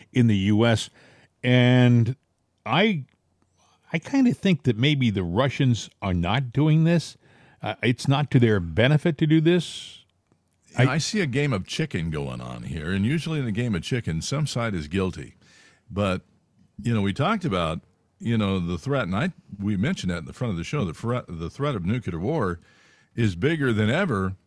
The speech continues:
Speaker 2: Now, what would happen if the plant was mined to blow, or they send in a dirty missile, which,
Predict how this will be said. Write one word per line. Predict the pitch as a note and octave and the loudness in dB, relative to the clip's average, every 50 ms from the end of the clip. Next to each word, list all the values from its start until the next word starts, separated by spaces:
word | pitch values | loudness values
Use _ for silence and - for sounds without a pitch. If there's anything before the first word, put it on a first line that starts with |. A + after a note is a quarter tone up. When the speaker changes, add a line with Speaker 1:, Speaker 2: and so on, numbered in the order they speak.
| _ _ _ _ _ _ _ _ _ _ _ - | _ _ _ _ _ _ _ _ _ _ _ -2
Speaker 2:
Now, | C3+ D3+ C#3+ B2+ | 0 0 2 2
what | C3 E3+ A#3 B3 | 2 2 2 2
would | A#3+ A3+ | 2 2
happen | F#3 E3 D3+ B2 G#2+ - E2 C#2 A#1+ - _ _ _ _ _ _ _ _ _ _ _ _ _ _ | 2 2 2 0 -2 -4 -8 -10 -12 -16 _ _ _ _ _ _ _ _ _ _ _ _ _ _
if | - B2+ C3 B2+ A2+ F2+ - - - _ _ _ _ _ _ - | 0 0 2 2 0 -2 -6 -14 -20 _ _ _ _ _ _ -20
the | - - F#2 F#2 F2+ | -14 -10 -8 -8 -8
plant | - - A#2 A#2+ A2+ A2 - | -6 -6 -4 -2 -2 -2 -4
was | - F#2+ G2 G#2+ A2+ A#2 A2+ A2 A2 G#2+ G2 - - - _ _ _ _ _ _ _ _ _ _ | -4 -2 -2 0 0 0 0 0 -2 -4 -6 -10 -14 -20 _ _ _ _ _ _ _ _ _ _
mined | - F2+ F2 F#2+ G#2+ A2+ A2+ A2+ A2 G#2 F#2+ | -8 -4 -2 0 0 2 2 2 2 2 0
to | G2 | 0
blow, | F#2 F2 F#2+ G2+ G2+ G2+ A2 | -2 -2 -2 -2 0 0 0
or | A2+ A2 G2+ | 0 -2 -2
they | F#2+ G2 G2 G2 | -2 -2 -4 -4
send | - - C3 B2 A2+ G#2+ | -4 -4 -4 -2 -2 0
in | G#2 G#2 G2+ | 0 -2 -2
a | F#2 | -2
dirty | E2+ D#2 E2 G#2 A2 G#2+ G2+ G2 G2 G2+ - | -4 -4 -2 -2 -2 0 0 -2 -2 -4 -4
missile, | - G2+ G2+ A2 A2 - - G#2 F2 E2+ F#2 | -2 0 0 0 0 -2 -2 -4 -4 -4 -4
which, | F#2 F#2 F2 E2+ - | -4 -4 -6 -6 -8